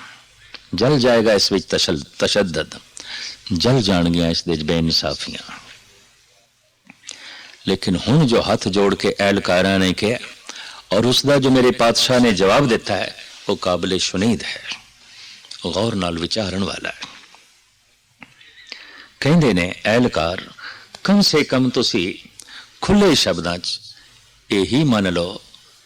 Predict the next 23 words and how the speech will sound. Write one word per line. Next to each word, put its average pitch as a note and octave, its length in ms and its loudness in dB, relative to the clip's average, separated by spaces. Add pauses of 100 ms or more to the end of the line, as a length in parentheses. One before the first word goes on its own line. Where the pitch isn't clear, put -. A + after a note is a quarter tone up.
(180)
ਕਿ G#2+ 100 -4
ਸਾਡੇ G2 400 0
ਬੱਚੇ D#2 580 -6 (180)
ਮੌਤ F#2+ 300 0
ਦੇ F2+ 280 -2
ਘਾਟ E2 320 -4
ਉਤਾਰ G2+ 280 0
ਦਿੱਤੇ - 400 -6
ਗਏ - 180 -8
ਨੇ, - 160 -10 (1080)
ਚਾਰੇ A2+ 360 2
ਬੱਚੇ - 520 -6 (480)
ਮੌਤ G2+ 360 2
ਦੇ G2 220 2
ਘਾਟ E2 280 -4 (460)
ਉਤਾਰ A2 280 2
ਦਿੱਤੇ F#2 380 -2
ਗਏ C#2+ 140 -8
ਨੇ, - 160 -10 (440)
ਇਤਨਾ A#2 300 0
ਹੀ C#3+ 80 4
ਕਹਿ D#2+ 240 -2
ਦਿਓ। D#2 120 -10